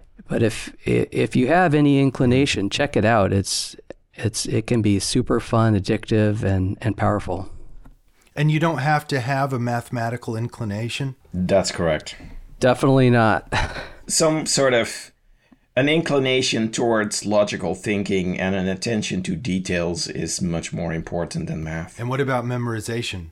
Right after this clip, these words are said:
Speaker 1: Nope.
Speaker 3: Uh, no, you can Google the answers to every question you could possibly have
Speaker 2: Mm-hmm.
Speaker 3: about coding.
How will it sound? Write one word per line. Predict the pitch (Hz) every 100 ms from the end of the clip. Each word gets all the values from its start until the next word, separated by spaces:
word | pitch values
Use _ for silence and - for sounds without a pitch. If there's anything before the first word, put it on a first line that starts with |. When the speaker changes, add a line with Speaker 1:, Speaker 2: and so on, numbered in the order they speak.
| -
Speaker 1:
Nope. | 120 117 113 -
Speaker 3:
Uh, | 104 107 104 - -
no, | 85 92 92 -
you | 95 92
can | 98 92
Google | 113 107 98 92
the | 92 80
answers | 95 95 - 85 -
to | 90
every | 69 92 98
question | 95 92 90 - 101
you | 85 78
could | 80 -
possibly | 82 85 - 85 82
have | 78 82 80
Speaker 2:
Mm-hmm. | -
Speaker 3:
about | - 78 -
coding. | 87 78 - 185